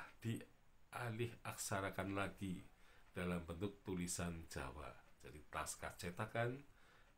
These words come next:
diubah menjadi naskah tulisan Jawa. Dan naskah cetakannya ternyata memang sulit untuk diperoleh, ya, karena ini dicetak,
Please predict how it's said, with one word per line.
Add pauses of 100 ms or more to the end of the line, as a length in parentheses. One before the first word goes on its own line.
(240)
diubah
menjadi
naskah (240)
tulisan
Jawa. (640)
Dan
naskah
cetakannya (640)
ternyata
memang
sulit
untuk
diperoleh, (400)
ya, (640)
karena (1300)
ini (1700)
dicetak,